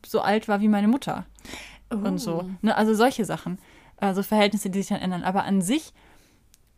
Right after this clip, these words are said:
Speaker 1: so, du überholst ja nie jemanden.
Speaker 2: Mhm.
Speaker 1: Außer jemand stirbt und dann fühlt sich das wieder ganz komisch an, wenn man dann jemanden überholt, der gestorben ist.
Speaker 2: Mhm.
Speaker 1: Äh, ähm, aber das ist vielleicht auch nochmal ein zu großes Fass für jetzt.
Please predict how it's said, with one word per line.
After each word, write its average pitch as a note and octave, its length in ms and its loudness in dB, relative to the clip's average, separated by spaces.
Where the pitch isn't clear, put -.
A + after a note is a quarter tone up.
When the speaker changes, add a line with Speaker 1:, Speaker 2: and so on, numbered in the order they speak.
Speaker 1:
so, G3+ 440 0
du A3 80 0
überholst A#3+ 400 4
ja G#3+ 60 4
nie G3 140 6
jemanden. F3 460 -4
Speaker 2:
Mhm. G#3+ 380 -6
Speaker 1:
Außer A#3+ 240 2
jemand A#3+ 340 4
stirbt C4+ 260 -2
und A#3+ 140 4
dann G3+ 100 -2
fühlt A3+ 160 -4
sich - 80 -10
das A3 160 -4
wieder G#3+ 120 2
ganz G3+ 220 2
komisch F#3 260 -4
an, F3+ 120 -4
wenn F#3 80 -2
man F#3 120 -2
dann F#3 120 -4
jemanden F#3 320 -2
überholt, F3+ 340 -4
der F3 80 -4
gestorben F3 420 -4
ist. - 260 -12
Speaker 2:
Mhm. A3+ 680 0
Speaker 1:
Äh, G#3+ 260 4
ähm, G#3 440 4
aber G#3+ 280 6
das G#3+ 200 2
ist - 200 -4
vielleicht G3 340 -2
auch F#3+ 60 0
nochmal F3 200 -2
ein F3 60 -6
zu - 120 -10
großes - 340 -10
Fass - 220 0
für F3 100 -4
jetzt. F3+ 260 -8